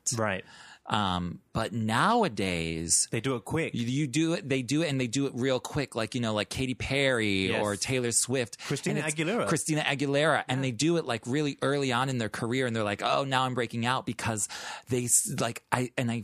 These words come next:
Speaker 2: m-, uh, maybe allegedly feel like maybe they're taking a page from Mariah's book of doing it.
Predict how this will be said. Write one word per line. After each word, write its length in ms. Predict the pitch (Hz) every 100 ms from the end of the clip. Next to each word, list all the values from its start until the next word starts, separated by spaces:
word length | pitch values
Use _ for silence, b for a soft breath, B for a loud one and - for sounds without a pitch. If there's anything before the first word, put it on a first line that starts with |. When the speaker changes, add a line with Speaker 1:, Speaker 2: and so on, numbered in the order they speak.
| - - - -
Speaker 2:
m-, 360 | 180 143 147 208 -
uh, 80 | 147
maybe 480 | 147 151 170 170 196
allegedly 520 | 165 131 123 120 120
feel 260 | - 120 113
like 180 | 110
maybe 280 | 104 101 101
they're 140 | 110 107
taking 340 | - 95 104
a 40 | 98
page 320 | - 95 -
from 180 | 101 95
Mariah's 460 | 92 90 98 92
book 220 | - 76
of 120 | 76 -
doing 320 | 78 76 71
it. 320 | - -